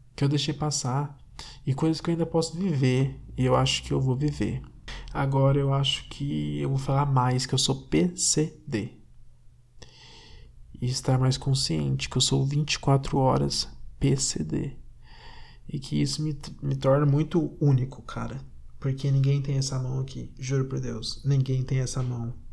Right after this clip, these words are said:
Esse pé, hum, dependendo do ângulo, ele é lindo, sério. <laughs> E essas cicatrizes. Essa cicatriz, falando sério agora.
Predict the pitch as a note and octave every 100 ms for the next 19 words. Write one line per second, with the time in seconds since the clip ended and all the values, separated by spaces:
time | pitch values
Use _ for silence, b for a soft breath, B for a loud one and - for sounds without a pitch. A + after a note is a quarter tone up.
0 | - B B B B - E3 - C#3 -
1 | C#3 C#3+ B2+ A#2+ - - - - - -
2 | - - C#3+ C#3 - C#3+ F#3 G3+ G3 F#3
3 | F3+ F3+ - - - B B B B -
4 | C3+ C#3 D3 D#3+ D#3+ C#3+ C#3+ E3+ E3 D#3+
5 | D3+ C#3+ G#3 F#4 D#4 C3+ B2 B2 A#2 -
6 | C#3+ C3 B2 C3+ - - - - - -
7 | - - - - - - - - - -
8 | B B B B B B B B2+ A#2+ A#2
9 | B2+ B2 A#2 A#2 - A#2 G2 - - -
10 | - - - - b b b b b b
11 | - - - B2 B2+ A2+ - B2+ - A2+
12 | - G#2 A2 - A2 A2 A2 G2 B2+